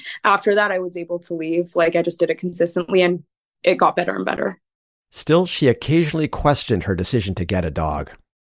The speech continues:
Speaker 1: There was, like, some times where I think, "Oh my God, like, I think it would be really, <laughs> like, much easier to rehome him 'cause he's," yeah, but I, I just couldn't do it.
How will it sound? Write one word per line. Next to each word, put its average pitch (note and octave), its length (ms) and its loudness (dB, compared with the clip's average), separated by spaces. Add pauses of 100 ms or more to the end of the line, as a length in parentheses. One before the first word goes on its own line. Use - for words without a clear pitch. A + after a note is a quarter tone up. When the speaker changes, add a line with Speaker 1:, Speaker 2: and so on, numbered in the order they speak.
Speaker 1:
There B3 160 4
was, C#4 280 2
like, B3 200 -2
some G#3 260 -6
times G#3 240 -4
where G3+ 100 2
I G3 80 2
think, G3+ 200 -8
"Oh F#3+ 60 -6
my F#3+ 180 -4
God, F#3 260 0
like, F#3 180 -2
I F#3+ 140 -4
think F#3+ 140 -12
it F#3 40 -8
would F3+ 80 -10
be F#3 160 -4
really, F3+ 420 4
<laughs> - 80 -8
like, G3 100 -2
much G3 220 2
easier G#3 320 4
to G3 80 -6
rehome G3 440 -2
him F#3 220 -4
'cause F#3 220 -16
he's," E3+ 420 -14 (640)
yeah, F3+ 360 4
but F3+ 280 2 (320)
I, F#3 180 -2
I G3 80 -2
just F#3 180 -8
couldn't F3 240 -8
do E3+ 200 2
it. F3 220 2